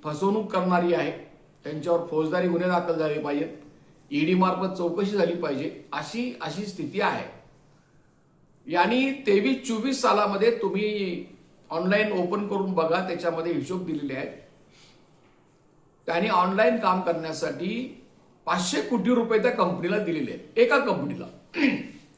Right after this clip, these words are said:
आता त्यांनी नंतर काय केलेलं आहे <clears throat> की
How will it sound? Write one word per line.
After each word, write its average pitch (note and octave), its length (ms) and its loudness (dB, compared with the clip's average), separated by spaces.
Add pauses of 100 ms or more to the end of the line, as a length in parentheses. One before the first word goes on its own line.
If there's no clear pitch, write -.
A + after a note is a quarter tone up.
(1160)
आता A3+ 240 2
त्यांनी A#3+ 200 6
नंतर A#3+ 380 4
काय C4+ 200 6
केलेलं G#3 280 2
आहे E3+ 160 2
<clears throat> - 1900 4 (2500)
की A#3+ 60 0